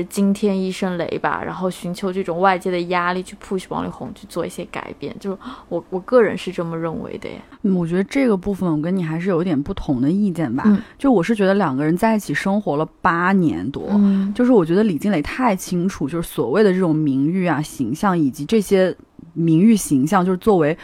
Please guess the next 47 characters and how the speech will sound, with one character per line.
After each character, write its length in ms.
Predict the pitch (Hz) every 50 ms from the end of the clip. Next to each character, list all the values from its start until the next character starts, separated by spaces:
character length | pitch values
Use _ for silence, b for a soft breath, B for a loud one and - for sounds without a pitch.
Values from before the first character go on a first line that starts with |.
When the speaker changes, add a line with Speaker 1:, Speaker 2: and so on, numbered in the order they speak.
| B B B B -
Speaker 2:
王 140 | 156 170 190
力 60 | 196
宏 120 | 202 202
事 220 | 202 - - - 240
业 140 | 214 185
上 160 | 185 185 180 180
成 220 | - 165 160 160
功 140 | 175 185 190
因 120 | 196 196 196
素 140 | - 208
之 260 | 185 - - 180 185 190
一， 300 | 185 180 185 185 190 196
就 140 | - 190
是 60 | 185 180
对 200 | - 214 196 175
王 200 | 165 147 147 156
力 60 | 180
宏 140 | 180 190 185
来 160 | 143 - 160
说 160 | - - 196
有 80 | 165 139
多 220 | - - 127 120
重 340 | 135 - - 233 214 180 156
要。 240 | 135 135 - - - - - -
Speaker 1:
嗯。 240 | 202 196 190 190 190
Speaker 2:
我 60 | 180 170
觉 100 | - 240
得 60 | 269
他 140 | - 339 320
走 220 | - - 170 123
到 120 | 135 156
这 200 | 165 - 254 240
一 40 | 202
步， 340 | 180 - 208 202 180 156 - 185 - _ B B B B B B B B _
嗯， 440 | - 185 180 175 170 170 165 165 175 -
最 200 | - - 302 285
主 120 | - -
要 100 | 156 139
的 100 | 160 175
原 200 | 180 165 151 143
因 120 | 156 160 175
就 120 | 190 208
在 180 | 196 - 262 247
我 200 | 208 170 117 90
看 280 | - - 202 196 170
来 80 | 156 139
啊， 280 | 127 110 117 110 -